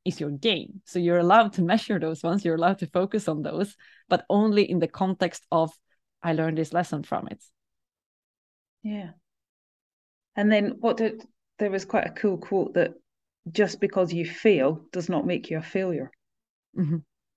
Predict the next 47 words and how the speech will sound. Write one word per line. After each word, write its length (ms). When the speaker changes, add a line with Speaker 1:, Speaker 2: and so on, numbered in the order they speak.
Speaker 2:
Because 280
your, 360
your 160
fails 400
are 120
gains. 480
Speaker 1:
Yeah. 160
Speaker 2:
They're 140
challenges. 760
They're, 280
Speaker 1:
Yeah. 140
Speaker 2:
they're 240
things 240
that 140
are 40
gonna 200
propel 400
you 100
forward. 540
Speaker 1:
Yeah. 180
Yeah, 240
absolutely. 560
So 160
a 40
failure 280
is 100
only 300
a 60
failure 260
if 80
you 60
don't 200
learn 200
something 260
from 200
it. 20
That's, 160
that's 180
Speaker 2:
Mm-hmm. 80
Speaker 1:
something 240
I 60
say 180
a 80
lot, 240
that, 180
that 160
it's, 240